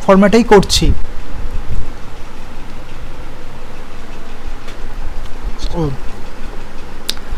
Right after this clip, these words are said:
আমি নাম দিলাম, আহ, স্যাম্পল,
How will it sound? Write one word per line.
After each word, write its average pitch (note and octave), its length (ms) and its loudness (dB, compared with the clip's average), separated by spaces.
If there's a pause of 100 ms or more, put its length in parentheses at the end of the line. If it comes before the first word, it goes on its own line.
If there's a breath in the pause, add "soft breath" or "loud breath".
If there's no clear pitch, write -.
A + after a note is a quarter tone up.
(380 loud breath)
আমি G3+ 180 6
নাম G3+ 340 8
দিলাম, A3 440 8
আহ, - 600 -2
স্যাম্পল, F3+ 680 4